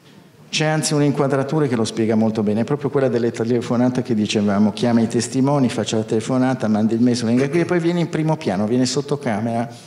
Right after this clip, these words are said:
nessuno lo può vedere. E lì lui frana, perché sa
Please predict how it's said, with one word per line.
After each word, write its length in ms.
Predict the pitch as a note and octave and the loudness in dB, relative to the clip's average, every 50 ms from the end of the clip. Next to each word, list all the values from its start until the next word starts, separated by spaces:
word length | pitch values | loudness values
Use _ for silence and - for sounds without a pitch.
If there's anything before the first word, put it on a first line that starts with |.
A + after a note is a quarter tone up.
| - - - - - - - - - | -20 -20 -20 -20 -20 -20 -20 -12 -6
nessuno 400 | - C3+ C3 - - E3+ D#3 D3+ | -4 -4 -2 -2 -4 -2 -2 -2
lo 60 | C3+ | -2
può 160 | A2+ B2+ A#2+ | 0 0 0
vedere. 600 | A2+ A#2 A2+ G#2+ G#2 G#2 G#2+ A2 A2 F#2 G2+ A2 - - - - - - - - - - - - - - - - - - _ _ - | 0 0 0 0 -2 -2 -2 -2 -4 -6 -6 -10 -12 -14 -20 -20 -20 -20 -20 -20 -20 -20 -20 -20 -20 -20 -20 -20 -20 -20 _ _ -6
E 120 | - B2+ B2+ | -2 -2 -2
lì 320 | B2+ C3+ D#3+ E3+ D#3 B2 | 0 0 0 0 0 -2
lui 340 | B2 B2 C3+ C3+ C3+ A#2+ G#2+ | -2 -2 0 0 0 -2 -2
frana, 720 | F#2+ - - A#2+ A2 G#2 G#2 G2+ G2+ G#2 G#2 G2 G#2 G#2 - - - - - - - - - - | -4 -6 -4 -2 -2 -2 -2 -2 -2 -2 -4 -4 -6 -8 -12 -16 -20 -20 -20 -20 -20 -20 -18 -10
perché 280 | - A#2+ A2+ - A#2+ | -10 -8 -6 -4 -4
sa 460 | A#2 - - D#3 B2+ C3 A#2+ - - | -4 -2 0 0 0 0 0 -2 -6